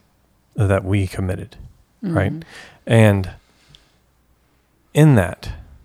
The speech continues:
Speaker 1: uh, of course, Christ was that, but it first began with his spirit and aligning it with the Father. And then you saw it manifest in the flesh.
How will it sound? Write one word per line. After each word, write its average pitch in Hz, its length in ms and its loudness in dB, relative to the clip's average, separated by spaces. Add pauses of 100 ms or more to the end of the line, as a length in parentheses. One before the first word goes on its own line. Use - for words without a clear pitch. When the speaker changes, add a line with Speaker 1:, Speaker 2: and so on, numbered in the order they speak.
(420)
Speaker 1:
uh, 117 140 0
of 113 100 -4
course, 110 220 0
Christ - 400 4
was 104 300 2
that, 95 240 -6
but 104 100 -2
it 101 80 -2
first 143 400 0
began 117 420 0
with 101 280 -2 (1120)
his - 480 0
spirit - 380 -4 (1700)
and - 120 -4
aligning 110 360 6
it 113 80 2
with 107 100 0
the 110 80 0
Father. - 380 -6 (600)
And 98 120 0
then 98 80 4
you 98 80 2
saw 135 340 6
it 120 60 0
manifest 107 500 0
in 101 80 -4
the 92 80 -4
flesh. - 480 -12